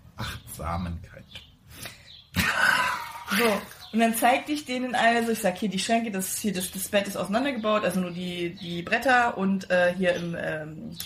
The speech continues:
Speaker 2: Wohnzimmer noch ein bisschen.“ Und, äh, ich war so frei, hab die Waschmaschine und den Kühlschrank schon mal abgesteckt. Das ist eine Story für sich eigentlich, aber mittlerweile weiß ich, wie man eine Waschmaschine absteckt. Und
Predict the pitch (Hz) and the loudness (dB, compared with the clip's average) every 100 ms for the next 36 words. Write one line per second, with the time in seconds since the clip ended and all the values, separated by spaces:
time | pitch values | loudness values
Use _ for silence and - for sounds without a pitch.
0 | - 196 196 190 185 180 180 170 165 156 | -4 -2 2 4 2 0 -4 -4 -8 -12
1 | - - - - - - 180 170 - - | -18 -18 -16 -16 -6 2 4 4 2 2
2 | 185 190 185 - 180 185 180 - 180 180 | 2 2 -4 0 2 2 0 -4 -4 -4
3 | 170 165 175 170 - 170 165 160 156 - | 0 0 0 -2 -4 -4 -6 -6 -10 -6
4 | 180 170 160 - 180 147 - 220 220 - | -6 -6 -6 -6 -6 -4 -2 0 0 0
5 | - - - - - _ _ - - 196 | -2 -6 -16 -16 -20 _ _ -18 0 0
6 | - 185 180 180 165 170 - 143 165 175 | 2 0 0 -4 -4 -6 -4 -6 -4 -4
7 | 240 - 160 175 196 226 190 180 175 180 | -4 -2 2 4 4 4 2 4 4 4
8 | 170 175 185 190 196 220 233 254 226 175 | 4 2 0 4 4 4 0 0 0 0
9 | - - - 254 - _ - - - - | -4 -4 -4 -4 -8 _ -20 -18 -16 -14
10 | - - - - - - - - - - | -14 -12 -12 -14 -18 -20 -20 -18 -16 -4
11 | - - - - _ - 247 254 269 269 | 0 0 -2 -14 _ 0 4 6 6 4
12 | 277 | -2